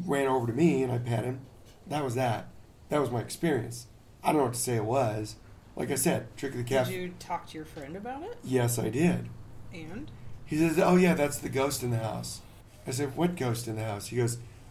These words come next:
Speaker 1: "I don't know what's going on with it." He goes, "But my mom swears, like, she's opened up the curtains in the front," 'cause they had, like, a living room and then a separate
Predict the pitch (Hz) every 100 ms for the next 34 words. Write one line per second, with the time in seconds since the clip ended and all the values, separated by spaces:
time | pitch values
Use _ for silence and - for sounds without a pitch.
0 | - - 185 165 135 - 127 135 147 123
1 | 117 120 117 - 120 113 - - - -
2 | - - 143 160 165 156 - 147 147 123
3 | 120 - - 147 - - - - 139 143
4 | 139 - 147 180 143 123 117 - - -
5 | 143 196 - 160 139 123 123 139 147 151
6 | 151 151 147 - - - - 139 135 120
7 | - 139 135 123